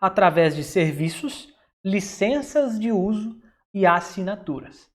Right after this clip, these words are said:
Beleza? Então, pra esse modelo, a gente tem quatro principais tipos, modelos de vendas. Um deles que tá muito famoso no Vale do Silício, chegando cada vez mais no Brasil, é o modelo de freemium,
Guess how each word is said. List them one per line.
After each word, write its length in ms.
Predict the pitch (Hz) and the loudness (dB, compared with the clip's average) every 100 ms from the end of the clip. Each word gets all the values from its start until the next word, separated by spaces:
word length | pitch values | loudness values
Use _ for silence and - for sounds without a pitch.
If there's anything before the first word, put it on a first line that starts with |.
| _ _ _ _ - | _ _ _ _ -10
Beleza? 600 | 139 131 170 226 269 - - _ _ | -4 -2 0 -2 -6 -10 -20 _ _
Então, 320 | 302 320 - - _ - | 4 4 0 -18 _ 2
pra 180 | 277 330 | 4 4
esse 200 | - 220 | 0 -2
modelo, 400 | 170 151 196 165 | 0 2 2 2
a 40 | |
gente 280 | 160 180 - | -2 -6 -4
tem 180 | 214 214 | -4 0
quatro 380 | 240 240 233 | 4 4 2
principais 840 | 220 233 214 196 190 196 190 - - _ | -4 -4 -4 2 4 4 2 -10 -20 _
tipos, 560 | - 269 262 240 226 - | -8 -6 -4 -6 -8 -4
modelos 440 | 196 190 202 208 | 0 4 4 4
de 100 | 180 | 0
vendas. 680 | 190 156 151 143 131 - - _ _ _ | -2 -2 -2 -2 -8 -16 -20 _ _ _
Um 140 | 262 214 | 0 4
deles 300 | 190 214 - | 4 2 -2
que 80 | |
tá 120 | - 190 | 2 2
muito 480 | 175 175 226 285 | 2 2 2 0
famoso 460 | - 226 196 202 190 | 0 0 2 0 0
no 80 | 180 | 2
Vale 240 | 165 160 | 2 2
do 100 | 156 | -2
Silício, 460 | 139 156 151 180 165 | -12 -8 -6 -6 -8
chegando 380 | - 151 156 160 | -6 -2 -2 2
cada 200 | 160 151 | 2 2
vez 220 | 156 151 | 0 -2
mais 240 | 151 143 | -2 -4
no 80 | 143 | -2
Brasil, 420 | 139 135 143 240 - - - | -2 -2 -2 -6 -8 -16 2
é 80 | 185 | 4
o 60 | |
modelo 420 | 202 190 180 220 208 | 4 4 4 2 2
de 120 | 220 | -2
freemium, 920 | 220 - - 294 320 247 143 139 170 | -6 -14 -2 0 2 2 0 -2 -8